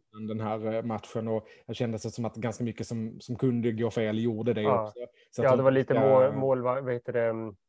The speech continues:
Speaker 2: Jasnin Bailov i mål hade lite tveksam positionering och sådär. Och sånt kan ju hända, liksom. Det är inte att man dömer ut att han
Speaker 1: Nej,
Speaker 2: är
Speaker 1: jag,
Speaker 2: kass
Speaker 1: jag
Speaker 2: för det
Speaker 1: tror
Speaker 2: här,
Speaker 1: inte,
Speaker 2: liksom.
Speaker 1: jag tror inte att man ska lägga så mycket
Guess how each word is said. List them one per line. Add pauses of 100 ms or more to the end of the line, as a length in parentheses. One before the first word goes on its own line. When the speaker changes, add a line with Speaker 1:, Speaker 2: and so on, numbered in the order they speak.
(720)
Speaker 2:
Jasnin
Bailov
i
mål
hade
lite
tveksam
positionering
och
sådär.
Och (200)
sånt
kan
ju
hända,
liksom.
Det
är
inte
att
man
dömer
ut
att (1080)
han
Speaker 1:
Nej,
Speaker 2:
är
Speaker 1:
jag,
Speaker 2:
kass
Speaker 1:
jag
Speaker 2:
för
det
Speaker 1:
tror
Speaker 2:
här,
Speaker 1:
inte, (200)
Speaker 2:
liksom.
Speaker 1:
jag
tror
inte
att
man
ska
lägga
så
mycket